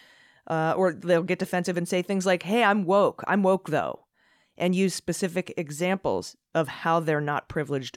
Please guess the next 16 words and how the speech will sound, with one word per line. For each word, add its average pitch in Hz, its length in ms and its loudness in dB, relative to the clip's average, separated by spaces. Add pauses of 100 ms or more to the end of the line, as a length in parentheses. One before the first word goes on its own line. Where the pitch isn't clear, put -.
or 131 200 -6
racist. - 600 -10 (580)
And 185 160 2
here, 170 580 0
on 165 220 0
page 156 380 -2
fifty-five, 135 680 -4
Waj 156 460 0
lists - 420 -4
some 180 220 -2
of 196 80 2
the 220 80 2
defenses 220 640 0
you 143 160 -2
might 147 200 -2
hear. - 280 -8